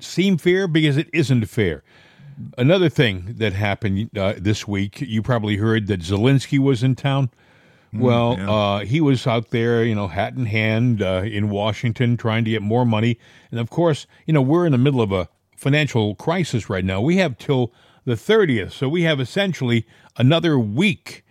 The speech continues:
Speaker 1: And after that, if we don't have some kind of a deal, we are going to have no money, and the,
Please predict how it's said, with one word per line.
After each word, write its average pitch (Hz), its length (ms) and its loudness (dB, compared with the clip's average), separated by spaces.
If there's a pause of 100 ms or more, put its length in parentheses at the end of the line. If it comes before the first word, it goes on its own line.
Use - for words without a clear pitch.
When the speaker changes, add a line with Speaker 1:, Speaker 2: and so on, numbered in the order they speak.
(280)
Speaker 1:
And 117 140 2
after 156 340 0
that, 175 200 4
if 110 120 -2
we 151 100 2
don't 175 160 4
have 147 180 2
some 156 180 2
kind 147 200 2
of 120 60 2
a 104 60 0
deal, 110 540 2 (320)
we 170 240 4
are 160 60 0
going 135 280 0
to 127 60 0
have 123 220 2
no 120 260 4
money, 131 380 2
and 110 100 2
the, 110 120 0